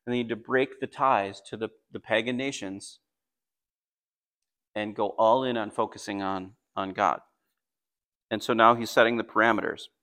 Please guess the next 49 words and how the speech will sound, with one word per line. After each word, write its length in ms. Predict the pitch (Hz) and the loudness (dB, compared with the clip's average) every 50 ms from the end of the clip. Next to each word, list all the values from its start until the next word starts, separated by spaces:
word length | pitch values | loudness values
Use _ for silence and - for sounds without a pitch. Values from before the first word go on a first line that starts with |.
| _ _ _ _ _ _ _ - - - - - | _ _ _ _ _ _ _ -20 -20 -20 -18 -14
"So 160 | - - - - | -6 -2 0 4
all 220 | - 127 131 - | 6 8 8 8
the 100 | 160 160 | 8 6
men 160 | 160 160 156 | 6 6 4
of 80 | 156 135 | 4 2
Judah 340 | 131 139 135 123 117 110 110 | 2 4 6 6 6 6 4
and 140 | 117 110 | 2 2
Benjamin 420 | 101 117 123 123 117 104 104 104 104 | 4 4 4 4 2 0 -2 -2 2
gathered 380 | - 113 110 113 117 127 123 | 4 8 8 8 8 6 4
at 140 | 120 107 - | 4 2 2
Jerusalem 420 | - 117 120 120 - - 101 101 101 | -2 -4 -4 -4 -6 -8 -8 -8 -6
within 260 | 104 101 - 104 95 | -6 -8 -8 -12 -16
three 220 | _ - 110 107 | _ -12 -6 -2
days. 360 | 107 107 101 - - - - _ _ _ _ _ _ _ _ _ _ _ - - - _ - | 0 0 0 -2 -4 -12 -20 _ _ _ _ _ _ _ _ _ _ _ -20 -20 -10 _ -2
It 60 | 131 | 0
was 120 | 123 123 | 2 2
the 120 | 110 120 117 | 2 2 4
ninth 340 | 113 110 139 160 - - | 6 6 4 4 2 0
month, 240 | 120 110 104 117 123 - _ _ _ _ _ _ _ _ _ _ _ _ _ - | 2 2 2 2 -2 -8 _ _ _ _ _ _ _ _ _ _ _ _ _ -4
on 100 | 101 101 | -2 -2
the 80 | 101 | -4
twentieth 460 | - - - 127 123 131 139 143 - | -6 -2 0 0 2 2 0 -2 0
of 120 | - 123 117 | -2 -2 -2
the 80 | 123 | -2
month, 280 | 113 110 104 95 - - _ _ _ _ _ _ _ _ _ _ _ _ _ _ _ _ _ _ _ _ _ _ _ _ _ _ _ _ _ _ | 0 0 0 0 -2 -6 _ _ _ _ _ _ _ _ _ _ _ _ _ _ _ _ _ _ _ _ _ _ _ _ _ _ _ _ _ _
and 120 | - 113 113 | 2 8 10
all 140 | 117 123 139 | 12 12 12
the 80 | 151 | 10
people 320 | 147 - 143 127 - 123 117 | 6 2 0 0 0 0 0
sat 320 | - - 123 120 117 - | 4 8 10 10 10 8
in 80 | - 123 | 4 -4
the 140 | 120 101 - | -4 -2 0
open 260 | 127 120 - 135 131 | 0 0 0 -2 -8
square 280 | - - - 117 113 110 | -6 0 2 4 4 4
of 100 | 107 113 | 4 2
the 60 | 113 | 0
house 240 | 110 113 113 110 - | 2 2 2 2 0
of 100 | 110 - | -4 0
God, 320 | 113 107 104 101 101 - | 2 4 4 4 2 -2
trembling 500 | - - 143 135 135 120 110 104 104 104 | -2 2 2 4 4 4 2 2 2 0
because 340 | 104 104 - - 123 107 110 | -4 -4 0 2 2 2 0
of 120 | 110 104 | -2 -6
this 180 | 104 104 - - | -6 -8 -6 0
matter 440 | 107 107 110 107 98 98 - - - | 4 4 6 6 6 2 0 -2 0
and 160 | - 113 107 | -2 -2 0
because 320 | 107 107 - - 120 110 104 | -2 -6 -4 -2 -2 -2 -2
of 120 | 104 - | -2 0
heavy 280 | - 117 107 104 107 101 | 4 4 4 4 2 -2
rain." 380 | 98 104 113 113 107 - - | 0 0 0 0 -2 -6 -12